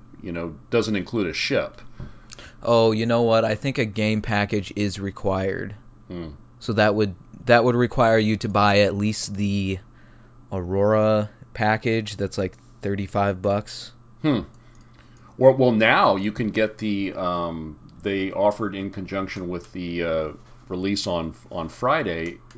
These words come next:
Speaker 1: uh, they have, they have twenty dollar Aurora E Ss.
Speaker 2: I saw that, but they're sold out.
Speaker 1: Uh,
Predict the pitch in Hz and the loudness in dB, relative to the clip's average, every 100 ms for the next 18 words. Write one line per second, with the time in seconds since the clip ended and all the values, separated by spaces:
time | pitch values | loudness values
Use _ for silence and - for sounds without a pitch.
0 | - 90 85 80 104 95 95 104 - 101 | -10 -2 -2 -2 -6 -6 -2 -4 -2 -2
1 | 107 - 131 123 117 107 104 98 95 90 | -2 -2 -2 0 4 6 6 4 0 -2
2 | - 90 95 101 101 95 87 - - 104 | -4 -4 0 2 4 4 4 -2 -6 -2
3 | 104 98 117 - 143 - - - - - | 0 2 0 0 -8 -10 -10 -12 -20 -20
4 | - - - - - - - 123 - 160 | -20 -20 -20 -20 -20 -20 -4 -2 0 2
5 | 165 160 127 107 98 110 107 - 117 104 | 6 6 6 4 4 0 0 2 2 0
6 | 95 - - - - 139 135 113 120 101 | -6 -18 -12 -10 0 2 2 4 4 4
7 | - - - - - - - - - - | -2 -12 -20 -20 -20 -20 -20 -20 -14 -10